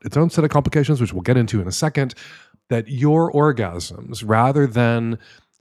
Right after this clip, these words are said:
something that she's gonna do for you solo, look, ma, no hands, no hands of yours,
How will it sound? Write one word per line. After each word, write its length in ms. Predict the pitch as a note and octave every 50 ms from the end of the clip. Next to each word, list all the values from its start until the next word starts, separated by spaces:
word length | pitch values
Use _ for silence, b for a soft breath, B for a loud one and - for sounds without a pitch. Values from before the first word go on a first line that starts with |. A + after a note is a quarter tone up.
| _ _
something 480 | - - - C3 A#2+ A2 A#2 A#2+ A2+ A2+
that 220 | G#2+ G#2+ G2+ -
she's 420 | - - - - C3+ D#3+ E3+ D#3 -
gonna 200 | - E3+ D#3+ D#3
do 680 | C3 C#3 D3 C#3+ C#3+ D3 C#3+ C#3 C#3+ C#3+ - - - _
for 540 | _ - - - - - C3 B2+ C#3+ D#3 D3
you 380 | C#3+ C#3 C#3+ C#3+ C#3 C#3 C3+ - -
solo, 800 | - - - - B2+ B2+ C#3+ C#3 C3+ C#3 C3+ C3+ C3+ C#3 C3+ C3+
look, 420 | C3+ B2+ B2 A2+ A#2+ C#3 - -
ma, 260 | C3+ C3+ B2+ B2 B2
no 200 | B2+ A#2 A#2+ B2+
hands, 400 | B2 A#2 B2+ B2 A#2 A#2+ A#2+ A2
no 340 | A#2 A2+ A#2+ B2 B2+ A#2 A2 _ _ -
hands 320 | A2 A#2 A#2+ B2 B2+ G#2+
of 120 | A2 G2 G2
yours, 460 | B2+ D#3+ D#3 C#3+ B2 A#2 A#2 A2+